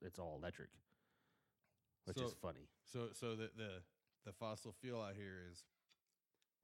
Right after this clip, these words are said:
Speaker 2: is green energy.
Speaker 1: Uh, not really, because you got more
Speaker 2: <laughs>
Speaker 1: trucks. You got more trucks and sport equipment running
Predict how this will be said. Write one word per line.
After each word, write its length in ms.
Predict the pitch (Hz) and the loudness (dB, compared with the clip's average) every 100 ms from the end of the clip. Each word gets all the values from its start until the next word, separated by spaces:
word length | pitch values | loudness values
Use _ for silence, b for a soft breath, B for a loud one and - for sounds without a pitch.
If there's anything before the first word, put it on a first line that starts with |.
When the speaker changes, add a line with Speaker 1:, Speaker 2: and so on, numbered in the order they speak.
| - | -8
Speaker 2:
is 220 | 107 85 90 - | -6 -4 -8 -6
green 280 | 113 110 104 | -2 2 2
energy. 480 | 101 98 90 90 87 - _ _ _ _ _ _ _ _ _ _ _ _ - - _ - | 2 0 -4 -8 -14 -18 _ _ _ _ _ _ _ _ _ _ _ _ -20 -20 _ 0
Speaker 1:
Uh, 220 | 165 156 120 - - - _ - | 2 2 0 -6 -16 -20 _ 0
not 180 | 117 87 | 2 4
really, 200 | 104 107 | 4 4
because 300 | 101 104 92 | 4 2 4
you 80 | 98 | 4
got 140 | 87 | 4
more 120 | 95 | 2
Speaker 2:
<laughs> 60 | 90 | 2
Speaker 1:
trucks. 480 | 139 101 - 127 - - b b b b - | 6 6 4 2 -2 -6 b b b b 0
You 80 | 113 | 2
got 80 | 101 | 4
more 120 | 95 | 2
trucks 280 | - 98 95 | 2 0 0
and 80 | 90 | -4
sport 220 | - 92 | 0 0
equipment 340 | 95 87 80 85 | 2 0 -2 -4
running 220 | 87 82 | -2 -4